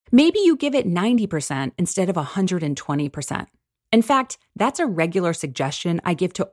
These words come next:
all my artist clients who are employed in realms outside of their creative practice. Give the job a solid B instead of an A plus. On any given day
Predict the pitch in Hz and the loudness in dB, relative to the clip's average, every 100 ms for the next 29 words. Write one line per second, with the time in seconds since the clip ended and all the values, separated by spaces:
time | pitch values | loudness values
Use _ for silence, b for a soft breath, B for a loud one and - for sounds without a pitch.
0 | - 214 226 196 - 156 147 - - 139 | -2 0 2 2 0 0 0 -4 -4 -2
1 | 139 - 226 202 185 156 - 190 190 190 | -4 0 4 4 2 -2 -2 0 2 2
2 | 156 151 151 160 165 - 156 - 175 170 | 0 0 0 -2 -2 -2 -4 0 0 0
3 | 160 156 - 147 139 127 - 127 - - | 0 -4 -2 -4 -4 -6 -6 -8 -10 -14
4 | - - _ - 170 226 254 254 277 214 | -14 -18 _ -14 0 2 2 2 -2 2
5 | 202 190 175 - - - 139 147 196 185 | 2 2 -2 -6 -4 0 2 2 0 0
6 | 160 139 - 147 - 147 143 151 - 143 | 0 0 0 -4 -2 -2 0 -4 -2 -4
7 | 135 - 147 147 - - _ _ _ _ | -4 -6 -6 -6 -12 -14 _ _ _ _
8 | _ _ _ - 190 190 - 220 262 214 | _ _ _ 0 2 2 2 4 4 4
9 | 190 180 165 139 131 131 | 2 2 2 2 0 -4